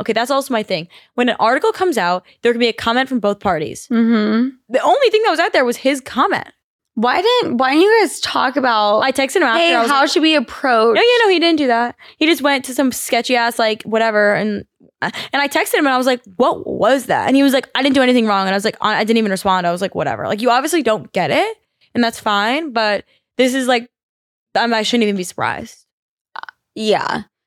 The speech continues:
Speaker 1: Do you know any men who you think that you could see me with?
Speaker 2: Ooh.
Speaker 1: I like athletes. Okay.
Speaker 2: Jay Cutler.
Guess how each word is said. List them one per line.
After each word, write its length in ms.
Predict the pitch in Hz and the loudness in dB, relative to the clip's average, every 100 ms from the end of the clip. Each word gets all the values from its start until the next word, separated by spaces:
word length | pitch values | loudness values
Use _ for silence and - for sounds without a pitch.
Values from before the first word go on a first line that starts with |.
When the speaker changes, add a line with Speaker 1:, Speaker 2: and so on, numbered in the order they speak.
| _ - | _ 0
Speaker 1:
Do 80 | 349 | 2
you 120 | 480 | 2
know 120 | 226 | 2
any 220 | 190 233 269 | 0 2 2
men 200 | 277 302 | 2 2
who 60 | |
you 120 | 294 | 0
think 220 | 269 226 233 | 0 -2 -2
that 140 | 226 | -4
you 80 | 226 | -6
could 140 | 233 | -10
see 140 | - 240 | -14 -18
me 120 | 240 277 _ _ _ _ _ _ _ _ _ - | -20 _ _ _ _ _ _ _ _ _ _ -8
with? 80 | |
Speaker 2:
Ooh. 1200 | 202 240 285 254 240 165 95 - - - - 226 220 - | -4 -2 -2 -2 -2 -2 -2 -4 -4 -4 -4 -6 -6 -4
Speaker 1:
I 120 | 240 | -2
like 180 | 349 - | -2 -2
athletes. 800 | 185 180 - 139 - _ _ _ - | -4 -4 -6 -8 -8 _ _ _ -6
Okay. 280 | 220 208 190 | -4 0 2
Speaker 2:
Jay 160 | 285 277 | 2 0
Cutler. 640 | - 247 - - - | -2 -4 -2 -4 -6